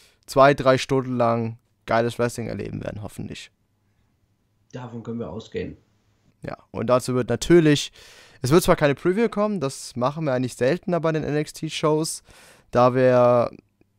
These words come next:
Speaker 1: wir gucken jetzt nicht, also klar, wir gucken schon N X T, sag ich jetzt mal, aber jetzt nicht so komplett aktiv. Und da kannst du auch nicht so viel erzählen, wo du sagen kannst, „Jo, wird geil, das Match.“ <laughs>
Speaker 2: Ja, genau.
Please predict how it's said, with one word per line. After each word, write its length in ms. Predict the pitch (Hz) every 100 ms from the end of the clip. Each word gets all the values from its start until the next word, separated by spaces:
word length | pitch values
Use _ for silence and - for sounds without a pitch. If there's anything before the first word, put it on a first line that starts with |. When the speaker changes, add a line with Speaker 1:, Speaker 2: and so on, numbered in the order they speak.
| -
Speaker 1:
wir 220 | 127 127
gucken 240 | - 139
jetzt 160 | 143 123
nicht, 160 | 123 -
also 180 | 113 110
klar, 240 | - 123
wir 60 | 110
gucken 280 | - 123 120
schon 180 | 127 123
N 120 | 120
X 180 | 117 -
T, 220 | 139 147
sag 200 | 139 135
ich 40 |
jetzt 140 | 131 131
mal, 60 |
aber 140 | 120 120
jetzt 140 | -
nicht 120 | 123
so 100 | 127
komplett 320 | - 117 123
aktiv. 580 | 110 - - 151 170 - - _ _ _ _ _ _
Und 360 | - 123 120 120
da 80 | 113
kannst 340 | - 131 -
du 40 | 120
auch 80 |
nicht 160 | 113 113
so 220 | - 131
viel 240 | - 131 110
erzählen, 480 | 110 - 120 127
wo 120 | 120 113
du 60 |
sagen 200 | 110 113
kannst, 240 | 123 113 117
„Jo, 180 | 113
wird 160 | 107 -
geil, 200 | 120 113
das 140 | 101
Match.“ 280 | 104 101 - - -
<laughs> 100 | 156 - - - _ _ - _ _ _ _ _ _ _ _ _ _
Speaker 2:
Ja, 240 | 135 107 - -
genau. 300 | 127 87